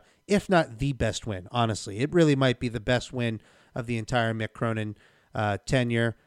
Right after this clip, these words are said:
Just an incredible feeling seeing us go to the finals that year in the Big East tournament. And that is a Big East that is far different from the Big East today. That conference was unbelievably loaded.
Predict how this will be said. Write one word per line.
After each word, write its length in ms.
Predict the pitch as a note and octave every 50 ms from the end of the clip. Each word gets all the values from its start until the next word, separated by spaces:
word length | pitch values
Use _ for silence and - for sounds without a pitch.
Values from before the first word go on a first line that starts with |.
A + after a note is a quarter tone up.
| _ _ _ _ _
Just 280 | - F#3 F#3 - _ F3
an 80 | D#3
incredible 600 | C#3+ C3 - - - D#3 D3 D3 C#3+ C3+ B2+ C3
feeling 560 | A2+ - - B2+ B2 B2 A#2+ A#2+ A#2 A#2+ A#2+
seeing 420 | - - - C#3+ C3+ C3 B2+ B2 A#2+
us 100 | A2+ -
go 200 | _ - B2+ A#2+
to 80 | A#2+
the 80 | A2+ A2+
finals 420 | - - B2 A#2+ A#2 A#2 A2+ G#2+
that 220 | - B2 A2 A2 A2
year 340 | A2 A2+ A2 G#2+ G#2+ G#2+ _ _ _ _ _ _ _
in 160 | - C3 A#2+
the 60 | A#2
Big 200 | G#2+ - A#2+ G#2+
East 160 | A2+ A2 - -
tournament. 360 | - B2 A#2+ A#2 A#2 A#2+ -
And 100 | C#3+ C3+
that 160 | D3 E3+ G3+
is 120 | A3 F#3+ D3
a 60 | D3+
Big 260 | B2 - C3+ B2 A2+
East 260 | A#2+ A#2 A#2 G#2+ -
that 100 | - C3
is 140 | A#2 A2+ -
far 340 | - - - D3+ E3+ F3+ E3
different 380 | C#3 C#3 B2+ - - B2 G#2+ -
from 100 | B2+ A#2
the 60 | A2+
Big 240 | G#2+ - B2 A2 A#2
East 180 | A2+ - -
today. 380 | - A#2+ G#2 G#2 G#2+ B2 D3 - - _ _ _ _ _ _ _ _ _ _ _ _ _ _ _ _
That 200 | - D#3+ F3 -
conference 440 | - G3+ G#3 F#3+ - G3+ F#3 D3 D3
was 180 | E3 D#3 C3 - _ _ -
unbelievably 840 | D#3+ D#3 D#3+ D#3 D3 C#3 D3+ C#3 B2+ C3 B2+ A#2+ B2 G#2+ A#2+ A2+
loaded. 420 | G#2 G#2+ A2 G#2 G2+ G2 F#2 F2